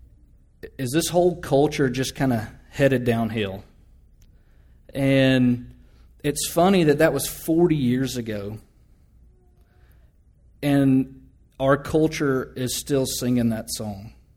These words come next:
I mean, maybe not with those exact words, but especially conservatives, especially Christians, we begin to look at the culture and we start to sweat and worry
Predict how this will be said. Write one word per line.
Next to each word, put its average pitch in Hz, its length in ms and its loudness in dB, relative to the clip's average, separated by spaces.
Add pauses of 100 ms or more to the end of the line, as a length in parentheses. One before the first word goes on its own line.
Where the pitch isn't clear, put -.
(360)
I 143 60 -2
mean, 139 380 4
maybe 147 340 4
not 135 560 4 (680)
with 135 140 2
those 139 240 4
exact 123 460 0
words, 110 600 -6 (680)
but 135 340 4
especially 175 1000 2 (720)
conservatives, 156 1120 2 (120)
especially 143 460 -2
Christians, 156 760 0
we 127 80 -2
begin 135 340 0
to 127 60 2
look 139 400 2
at 139 600 0
the 120 180 -8
culture 135 840 0 (340)
and 123 120 -4
we 131 120 0
start 131 340 -2
to 123 80 -6
sweat - 680 -4 (320)
and 113 180 -4
worry 117 520 -6